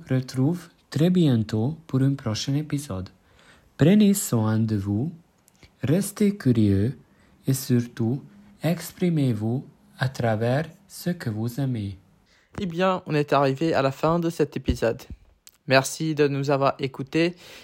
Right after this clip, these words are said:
Speaker 2: et j'espère que ça vous a plu. Si vous avez d'autres questions en ce qui concerne la mode, la danse, alors n'hésitez pas à nous chercher voir. Sinon, c'est tout pour l'instant.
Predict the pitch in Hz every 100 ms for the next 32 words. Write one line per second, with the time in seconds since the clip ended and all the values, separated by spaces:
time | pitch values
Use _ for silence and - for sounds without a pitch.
0 | - 139 143 135 151 151 151 143 - 135
1 | 135 139 - 123 120 _ _ _ _ -
2 | _ _ - 196 185 165 156 151 147 156
3 | 190 180 160 156 - - 127 131 180 _
4 | _ - 135 - 143 135 - 135 151 147
5 | 131 123 123 127 143 - - - - -
6 | - 117 110 113 113 147 - - - -
7 | _ - 120 123 135 131 120 123 131 -
8 | 147 131 127 - 120 - 127 117 110 -
9 | - _ _ - - - - - - -
10 | 131 143 175 - - - _ _ _ -
11 | - 147 175 175 160 151 151 156 - 156
12 | 165